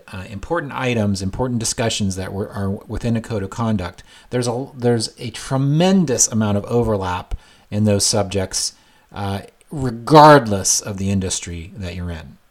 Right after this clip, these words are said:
Uh, regardless of the industry that you're in, you have, uh, to discuss with clients, or with, uh, stakeholders rather, about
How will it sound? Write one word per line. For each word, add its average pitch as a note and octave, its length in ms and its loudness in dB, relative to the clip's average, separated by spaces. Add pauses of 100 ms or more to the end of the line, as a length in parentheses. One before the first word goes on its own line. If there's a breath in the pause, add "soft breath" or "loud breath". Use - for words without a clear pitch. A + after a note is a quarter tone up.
(720 loud breath)
Uh, G2+ 500 -4
regardless D3+ 760 4
of D#3 120 0
the B2+ 100 -2
industry A#2+ 380 -2
that G2+ 140 -6
you're F#2+ 180 -6
in, G#2 340 -2 (240 soft breath)
you G#2+ 400 0
have, G2 640 -4 (240 soft breath)
uh, F#2+ 140 -8
to - 100 -12
discuss G2+ 480 -4
with F#2 140 -10
clients, F#2 600 -8
or G#2+ 180 -6
with, F#2+ 260 -6
uh, F#2 220 -8
stakeholders F#2+ 640 -6
rather, F2+ 340 -6 (260 loud breath)
about G2 520 -2